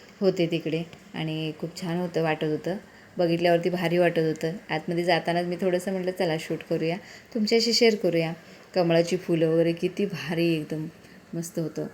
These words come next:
आणि एकदम फुलांचा एकदम सुगंध खरोखर भारी येत होता. आणि महालक्ष्मी आईचं दर्शन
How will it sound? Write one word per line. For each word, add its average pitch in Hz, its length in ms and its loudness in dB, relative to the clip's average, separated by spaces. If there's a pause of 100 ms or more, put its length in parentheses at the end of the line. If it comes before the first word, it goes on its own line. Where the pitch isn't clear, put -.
(140)
आणि 156 560 -4
एकदम 160 280 -2
फुलांचा 175 500 2
एकदम 190 520 0
सुगंध 170 400 -2 (180)
खरोखर 190 320 2
भारी 175 220 -2
येत 156 80 -2
होता. 156 280 -6 (400)
आणि 165 120 -2
महालक्ष्मी 165 640 -4
आईचं 160 460 -6
दर्शन - 400 -8